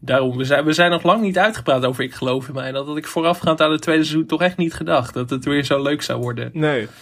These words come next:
Speaker 2: ik ben, eh, benieuwd hoeveel afleveringen er nog komen. Maar daar konden we niet helemaal. Dit, vorig seizoen waren er geloof ik zeven afleveringen. Dit is de vijfde.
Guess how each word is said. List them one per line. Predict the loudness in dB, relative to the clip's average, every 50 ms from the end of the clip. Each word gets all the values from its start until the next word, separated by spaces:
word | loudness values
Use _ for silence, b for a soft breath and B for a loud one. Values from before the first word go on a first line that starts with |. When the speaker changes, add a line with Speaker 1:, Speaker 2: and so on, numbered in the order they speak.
| _ -2
Speaker 2:
ik | -2 0 2 2
ben, | 2 2 4
eh, | 4 2 4
benieuwd | 4 2 2 2 2 2
hoeveel | 0 -4 -2 0 2 2 2
afleveringen | 0 -2 0 0 0 0 0 -2 -4 -4 -4
er | -4
nog | -6 -6 -4
komen. | 0 2 2 2 2 0
Maar | 0 0 0
daar | -2 -2
konden | -2 -2 -2 0 0
we | 0 2
niet | 0 2
helemaal. | 2 2 2 2 2 2 2 0
Dit, | 0 -2 -4 -6 -8 -16
vorig | -14 -8 -2 2 2 2 2
seizoen | 0 -4 -2 0 0 0
waren | 2 2 0
er | 0
geloof | 0 0 -2 -2 -2
ik | -2
zeven | -4 -2 0 0 0 0 -2 -6
afleveringen. | -10 -8 -6 -2 -2 0 -2 -2 -4 -6 -6 -4 -4
Dit | -4 -4 -4 -6
is | -8 -12
de | -12 -8
vijfde. | 0 0 2 2 2 -2 -4 -6 -6 -6 -8